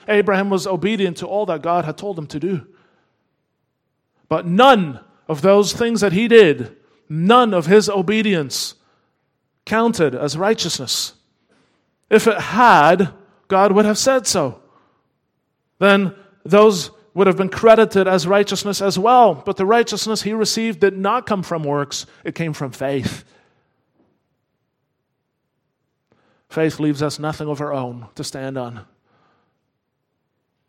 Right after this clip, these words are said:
Those who are of faith are blessed. But that blessing in its entirety, from beginning to end, is a work of God.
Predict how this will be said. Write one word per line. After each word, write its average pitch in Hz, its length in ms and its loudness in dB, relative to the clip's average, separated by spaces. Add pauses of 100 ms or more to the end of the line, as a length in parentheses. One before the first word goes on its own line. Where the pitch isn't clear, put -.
(2500)
Those 147 240 -4
who 143 60 -6
are 143 160 -4
of 139 100 -8
faith 143 240 -4
are 139 80 -6
blessed. 139 500 -6 (640)
But 131 100 -12
that 160 480 -2
blessing 151 380 -4
in 147 100 -10
its 170 140 -10
entirety, 160 500 -4
from 147 180 -14
beginning 160 340 -6
to 175 140 -10
end, 139 200 -8
is 127 100 -8
a 123 60 -8
work 131 200 -8
of 127 100 -16
God. 113 380 -8